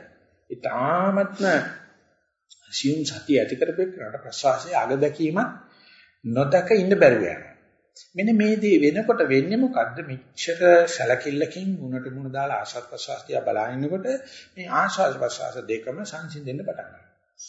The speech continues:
අන්නේ සංසිඳන වෙලාවේදී තමයි යෝගාවචරයට ගොඩාක් මේ අතුරු ආන්තරා කලබල රාශියක් එන්න වගේ පටන් අර ගන්නවා. ඒවා බොහෝ විට මනෝමයයි. ඉතින් යෝගාචරයක දන්නේ නැති වුණොත් වෙන්නේ අර අතුරු ආන්තරා ටික ආය අනාගෙන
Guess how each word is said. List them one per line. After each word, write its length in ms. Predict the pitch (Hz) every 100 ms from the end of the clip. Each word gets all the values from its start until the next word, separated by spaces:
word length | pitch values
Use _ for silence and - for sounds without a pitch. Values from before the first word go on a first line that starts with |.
| - 143
අන්නේ 280 | 175 208 196
සංසිඳන 640 | 139 147 139 175 180 165
වෙලාවේදී 500 | 160 160 156 143 127
තමයි 280 | 123 147 185
යෝගාවචරයට 600 | 151 135 135 135 139 156
ගොඩාක් 580 | 135 120 127 135 160 202 - _ - _ _
මේ 420 | 139 123 117 -
අතුරු 340 | - - 147 147
ආන්තරා 480 | 135 131 127 127 139
කලබල 360 | - 127 127 139
රාශියක් 760 | 160 131 143 190 196 208 208 165
එන්න 160 | 139
වගේ 280 | 143 135 131
පටන් 340 | 120 - 123 135
අර 120 | 151
ගන්නවා. 520 | 185 202 98 85 - - - - - -
ඒවා 260 | 135 135 143
බොහෝ 420 | 113 117 135 160
විට 180 | 170 180
මනෝමයයි. 580 | 190 131 120 113 - - _ _ _ _ _ _ _ _ _ - -
ඉතින් 180 | 151 143
යෝගාචරයක 540 | 135 139 139 139 131
දන්නේ 280 | 127 107 113
නැති 200 | 127 131
වුණොත් 240 | 151 170
වෙන්නේ 280 | 165 120 131
අර 80 | 147
අතුරු 260 | 139 143 143
ආන්තරා 340 | 127 131 131
ටික 160 | 131 131
ආය 240 | 120 123
අනාගෙන 520 | 117 120 135 165 170